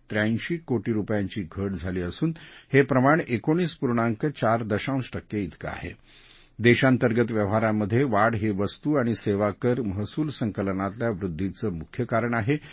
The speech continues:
याच काळात आयातीमधून मिळालेल्या महसुलात चौदा पूर्णांक दोन दशांश टक्के वाढ झाली असून ते अठ्ठेचाळीस हजार एकोणचाळीस कोटी रुपये झालं आहे. या राष्ट्रीय बातम्या आकाशवाणीच्या मुंबई केंद्रावरून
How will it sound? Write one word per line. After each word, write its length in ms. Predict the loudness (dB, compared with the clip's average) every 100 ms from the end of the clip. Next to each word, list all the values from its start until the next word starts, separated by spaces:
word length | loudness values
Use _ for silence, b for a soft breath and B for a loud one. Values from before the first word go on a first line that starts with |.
| B B B 6
याच 300 | 8 6 4
काळात 400 | 4 4 0 -2
आयातीमधून 720 | 2 4 4 4 4 4 4
मिळालेल्या 460 | 4 4 4 2 0
महसुलात 540 | -2 -4 -2 0 0
चौदा 420 | -2 -2 0 0
पूर्णांक 500 | -2 -2 -2 -2 -2
दोन 360 | -4 0 0 0
दशांश 480 | -2 -4 -6 -6 -6
टक्के 320 | -10 _ -4
वाढ 300 | -2 -2 -2
झाली 260 | -4 -8 -6
असून 340 | -6 -2 -4 -4 B B B -2
ते 100 | -2 0
अठ्ठेचाळीस 720 | -4 -2 -2 0 0 0 -2
हजार 300 | 0 0 0 -6
एकोणचाळीस 760 | -10 -4 -2 0 0 0 -2 -2
कोटी 340 | -6 -2 -2
रुपये 320 | -2 -6 -12 -12 _ _ -10
झालं 220 | -10 -8
आहे. 220 | -10 -10 -14 -18 _ _ _ _ b b b b b b b b b 4
या 160 | 8
राष्ट्रीय 360 | 8 6 6 4
बातम्या 400 | 6 2 2 -2
आकाशवाणीच्या 760 | 0 0 -2 -2 -2 -2 -4 -2
मुंबई 360 | -2 -2 -2
केंद्रावरून 720 | -2 -6 -6 -6 -6 -8 -10